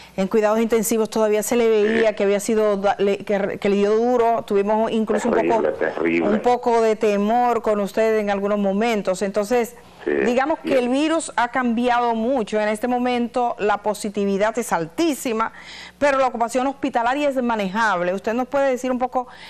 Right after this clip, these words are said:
Speaker 1: la situación específica en materia de ocupación hospitalaria y, digamos, del impacto, usted es médico intensivista, que está teniendo sobre los pacientes?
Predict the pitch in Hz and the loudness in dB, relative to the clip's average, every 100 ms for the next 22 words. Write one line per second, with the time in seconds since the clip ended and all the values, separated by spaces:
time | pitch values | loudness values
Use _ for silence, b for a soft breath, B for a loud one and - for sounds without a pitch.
0 | B 190 214 226 220 220 208 247 269 294 | B -2 -2 -2 -2 -2 -2 -2 -2 -2
1 | - 233 - 330 311 240 220 214 220 240 | -2 -2 0 -2 -2 -2 -2 -2 0 0
2 | 254 240 220 139 - 254 214 196 214 269 | 0 -4 -4 -4 -4 -4 -2 0 0 0
3 | 294 285 B B B B - 233 226 214 | -2 -4 B B B B -4 0 0 0
4 | 220 247 247 214 196 262 196 - 262 247 | 0 0 0 -2 -2 -2 -2 -4 -4 -4
5 | 208 214 220 226 226 233 220 220 226 233 | -4 -2 0 -2 -2 -4 -2 -4 -2 -2
6 | 247 254 269 226 226 214 220 220 226 220 | -2 -2 -4 -4 -2 -2 -2 -2 -4 -2
7 | 208 202 202 196 269 311 233 196 233 | -2 -2 -4 -4 -2 -2 -2 -4 -8